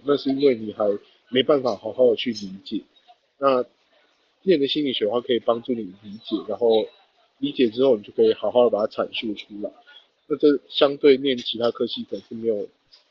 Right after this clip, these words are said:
不会那么容易让你更加理解你心里在想什么这件事情，所以念心理学可能会对你对自己的迷茫去理清它很有帮助。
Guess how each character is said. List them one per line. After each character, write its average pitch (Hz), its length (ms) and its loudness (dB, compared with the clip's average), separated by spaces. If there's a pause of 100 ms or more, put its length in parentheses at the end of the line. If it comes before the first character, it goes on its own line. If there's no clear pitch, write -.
(380)
不 127 100 0
会 147 240 2
那 151 80 0
么 131 120 4
容 113 280 2
易 123 220 0 (640)
让 139 180 0
你 110 100 -12
更 123 220 2
加 123 140 4
理 110 220 -6
解 - 140 -8 (960)
你 110 160 -20
心 127 160 -10
里 110 60 -16
在 123 120 2
想 110 180 -6 (140)
什 - 100 -12
么 98 140 -14
这 107 80 -10
件 107 160 -8
事 - 120 -20
情， - 40 -20 (160)
所 127 100 0
以 135 60 0
念 151 160 -2
心 135 160 -6
理 117 40 -4
学 104 140 -2
可 - 120 -8
能 104 100 -4
会 131 80 4
对 127 240 4
你 104 120 -12
对 135 180 2
自 135 120 -10
己 120 60 -2
的 107 60 -4
迷 107 180 -10
茫 104 160 -6
去 - 140 -10
理 110 180 -6
清 107 240 -14
它 110 140 -14
很 107 160 -12
有 98 80 -8
帮 101 200 -4 (120)
助。 - 200 -8